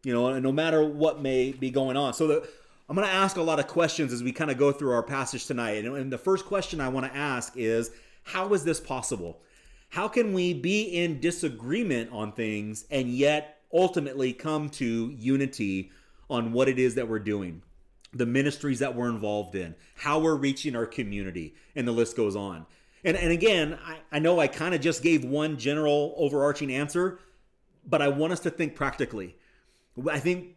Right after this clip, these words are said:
we might all agree, at least those of us here involved in this can agree that we're under the lordship of Christ, but how do we make that practical? How do we bring that into the real, you know, of, of disagreeing on certain things and yet finding unity and accomplishing what God wants us to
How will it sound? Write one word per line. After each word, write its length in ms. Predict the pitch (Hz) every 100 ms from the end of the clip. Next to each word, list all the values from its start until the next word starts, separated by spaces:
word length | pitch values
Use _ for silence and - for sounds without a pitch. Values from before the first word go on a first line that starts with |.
| 147
we 160 | 151
might 220 | 185 180 175
all 200 | 170 151
agree, 320 | 139 170 151
at 80 | 143
least 200 | 147 135
those 220 | 156 143
of 60 |
us 140 | 139 135
here 200 | 170 151
involved 340 | 120 151 165
in 80 | 135
this 180 | 120 120
can 140 | 135
agree 320 | 123 117 185
that 140 | 170 127
we're 120 | 131
under 140 | 170
the 80 | 156
lordship 400 | 135 156 156 151
of 80 | 113
Christ, 480 | - 214 131 - 107
but 320 | 131 127 123 - _ _
how 160 | 165 220
do 80 |
we 100 | 214
make 220 | 170 185 180
that 180 | 139
practical? 480 | - 190 - 139 113
How 140 | 95 214
do 60 |
we 100 | 214
bring 200 | 165 180
that 140 | 180 160
into 220 | 170 165
the 100 | 143
real, 400 | 123 156 - - _ _ _ _ -
you 120 | 135
know, 160 | 131
of, 100 | 131
of 240 | 135 120 104
disagreeing 520 | 214 - 185 190 214
on 120 | 196
certain 260 | - 190 170
things 400 | 185 175 175 170
and 140 | 127
yet 140 | 139 135
finding 440 | 160 170 165 151
unity 720 | 147 208 170 - 110 107 107 - -
and 140 | 151
accomplishing 960 | 135 - 226 262 190 135 - 113 113 107
what 340 | 139 151 156
God 320 | 143 135 131
wants 300 | 117 131 131
us 260 | 120 113 -
to 520 | - 123 117 110 110